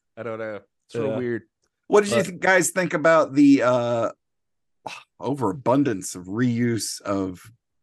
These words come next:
Speaker 3: previous footage?
Speaker 2: Uh, it's kind of funny, honestly, because they
Speaker 3: Yeah.
Speaker 2: show the Darkman, uh, origin scenes
Speaker 3: Uh-huh.
Speaker 2: in both of these movies,
Speaker 3: Yeah.
Speaker 2: but they refilm any shots that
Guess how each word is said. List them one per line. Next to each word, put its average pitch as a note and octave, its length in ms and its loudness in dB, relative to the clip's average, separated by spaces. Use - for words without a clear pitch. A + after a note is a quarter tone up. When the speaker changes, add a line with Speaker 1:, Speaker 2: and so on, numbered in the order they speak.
Speaker 3:
previous A2 420 0
footage? G#2 500 -6
Speaker 2:
Uh, F#3 160 2
it's - 180 2
kind G3 220 0
of B3 100 2
funny, C#3+ 360 0
honestly, B2 380 0
because A#2+ 300 -2
they A#2+ 100 0
Speaker 3:
Yeah. A#2 40 -2
Speaker 2:
show C#3 720 0
the A#2+ 260 -2
Darkman, A2 880 -6
uh, G2+ 260 -2
origin G2+ 920 0
scenes F2+ 880 -8
Speaker 3:
Uh-huh. A2+ 500 -6
Speaker 2:
in A#2+ 260 -2
both C3+ 280 0
of B2+ 120 -4
these A#2+ 220 -4
movies, C3+ 580 -4
Speaker 3:
Yeah. C3 180 0
Speaker 2:
but B2+ 140 -2
they C3 160 2
refilm D3+ 840 0
any B2+ 280 -4
shots A#2+ 380 0
that A2+ 180 -10